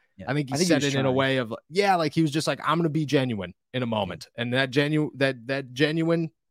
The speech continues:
Speaker 2: statement came off as, as being a huge dick.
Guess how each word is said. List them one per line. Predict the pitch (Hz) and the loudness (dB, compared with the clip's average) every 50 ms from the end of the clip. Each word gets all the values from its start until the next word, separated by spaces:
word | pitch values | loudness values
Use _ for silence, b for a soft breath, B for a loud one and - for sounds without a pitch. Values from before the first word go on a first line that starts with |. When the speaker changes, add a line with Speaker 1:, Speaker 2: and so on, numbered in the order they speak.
| _ _ _ _ - | _ _ _ _ -16
Speaker 2:
statement | - - - - 160 165 160 156 170 165 - | -14 -10 -4 0 0 0 2 0 -2 -4 -4
came | - 165 160 156 156 | -4 -4 -2 0 2
off | 147 143 - - | 0 0 2 0
as, | 143 135 120 - - - _ _ _ _ _ _ _ _ _ _ _ _ _ _ _ - - | 0 0 0 -4 -8 -12 _ _ _ _ _ _ _ _ _ _ _ _ _ _ _ -14 -8
as | 131 139 143 143 | -4 -2 -2 0
being | 135 156 170 180 180 | 2 2 4 4 4
a | 175 | 2
huge | 156 156 180 190 175 143 135 | 2 2 2 2 2 4 8
dick. | 208 214 180 - - - | 8 8 8 8 -4 -16